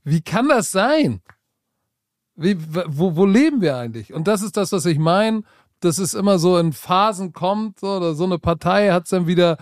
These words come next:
salonfähig gemacht, auch mal die unbequemen Sachen sagen zu dürfen, ähm, die eigentlich verletzend und, und unwürdevoll sind. So, und, äh, es ist immer irgendwie ein Auf und Ab.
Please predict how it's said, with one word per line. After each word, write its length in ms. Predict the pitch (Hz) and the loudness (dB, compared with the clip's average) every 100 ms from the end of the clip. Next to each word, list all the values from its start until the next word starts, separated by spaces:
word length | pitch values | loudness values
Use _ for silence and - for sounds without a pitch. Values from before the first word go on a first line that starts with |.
| - | -10
salonfähig 720 | - 160 165 202 160 202 165 | -4 0 0 0 -2 -4 -2
gemacht, 380 | 185 175 185 - | -2 0 -2 -2
auch 160 | 165 165 | -2 0
mal 160 | 175 | 0
die 220 | 165 160 - _ _ _ | 0 -2 -4 _ _ _
unbequemen 1120 | 220 202 220 220 220 - - 196 208 214 202 | 2 4 6 4 2 -2 -4 0 2 4 2
Sachen 680 | 175 151 185 160 196 196 185 _ _ _ | 0 0 0 0 -2 -2 -6 _ _ _
sagen 560 | - 123 156 170 196 202 | -8 0 2 2 -2 -6
zu 140 | - 175 | -8 -4
dürfen, 680 | 185 196 165 196 190 185 _ _ _ _ _ - | 0 0 -2 -4 -4 -4 _ _ _ _ _ -6
ähm, 640 | 180 180 175 170 170 160 - _ _ | 0 2 0 -2 -6 -8 -12 _ _
die 240 | 147 180 | -4 0
eigentlich 200 | 190 180 | 0 -2
verletzend 580 | - 170 190 - 160 160 | -2 -2 -2 -4 -6 -6
und, 320 | 160 156 156 | -4 -4 -4
und 260 | 160 156 147 | -4 -4 -4
unwürdevoll 720 | 170 185 160 147 123 123 113 | -2 0 2 2 0 -4 -4
sind. 240 | 104 113 - _ - _ | -6 -12 -18 _ -20 _
So, 260 | - 131 123 | -4 0 0
und, 200 | 143 143 | -2 -4
äh, 140 | 165 | -4
es 200 | 165 165 | -2 0
ist 140 | 202 214 | 2 2
immer 240 | 220 233 | 2 2
irgendwie 380 | 220 196 190 185 | 2 0 0 0
ein 160 | 170 165 | -2 -4
Auf 280 | 165 185 | -4 -2
und 140 | 196 160 | -2 -2
Ab. 300 | 170 220 | -2 -4